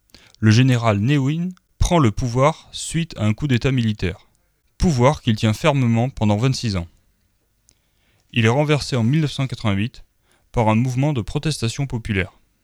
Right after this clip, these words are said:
Des élections sont organisées et remportées par la Ligue nationale pour la démocratie, le parti d'Aung San Suu Kyi.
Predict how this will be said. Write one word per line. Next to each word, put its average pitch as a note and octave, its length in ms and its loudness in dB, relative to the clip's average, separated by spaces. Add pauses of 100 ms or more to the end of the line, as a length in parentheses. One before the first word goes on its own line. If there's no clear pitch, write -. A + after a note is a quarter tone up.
(1300)
Des A#2 240 2
élections D#3+ 380 0
sont A2+ 240 -6
organisées B2+ 640 0 (500)
et A2+ 120 -4
remportées D3 580 0
par G#2+ 160 0
la F#2+ 100 0
Ligue C#3+ 200 -2
nationale A2+ 520 0
pour G2 160 -6
la F#2 80 -2
démocratie, B2+ 720 -4 (500)
le G#2 160 -2
parti C3 320 0
d'Aung B2+ 200 2
San D3 180 -4
Suu A2+ 160 -10
Kyi. - 200 -16